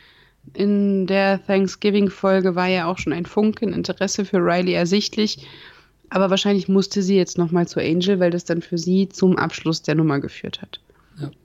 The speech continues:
Speaker 1: Und die Angel-Folge, so viel kann man sagen, da gab's ein Was-wäre-wenn-Szenario mit Zeitumkehr und das hätte anders ausgesehen mit ihr und Riley, hätte man nicht das wieder ungeschehen gemacht. Aber es war wahrscheinlich wichtig für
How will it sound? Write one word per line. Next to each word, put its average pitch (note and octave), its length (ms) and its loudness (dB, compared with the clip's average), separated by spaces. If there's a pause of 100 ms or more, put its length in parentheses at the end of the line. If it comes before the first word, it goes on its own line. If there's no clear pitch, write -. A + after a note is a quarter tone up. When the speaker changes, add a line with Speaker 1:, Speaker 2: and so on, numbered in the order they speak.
(440)
Speaker 1:
Und F3+ 120 0
die G3+ 100 2
Angel-Folge, B3 520 2
so A3 100 -2
viel G#3+ 140 -8
kann F#3+ 140 -2
man F#3 120 -4
sagen, G#3 260 -4
da F#3+ 80 -4
gab's F3+ 260 -8
ein E3+ 180 -10
Was-wäre-wenn-Szenario F3+ 1500 -2
mit E3+ 380 -4
Zeitumkehr F3 840 -2
und D#3+ 240 -6 (460)
das E3+ 160 -8
hätte F3 500 -2 (140)
anders F#3 440 0
ausgesehen E3+ 640 -2
mit E3 140 -2
ihr D#3+ 140 -2
und D#3 200 -4
Riley, D#3 300 0
hätte D#3 240 -2
man D#3 200 0
nicht - 440 -2 (760)
das E3+ 220 -2
wieder D3+ 180 0
ungeschehen F3+ 500 2
gemacht. D#3+ 460 -4 (680)
Aber G#3+ 180 2
es A3 140 -2
war G#3+ 140 0
wahrscheinlich G3 420 -4
wichtig A3 440 -8
für G#3 300 -4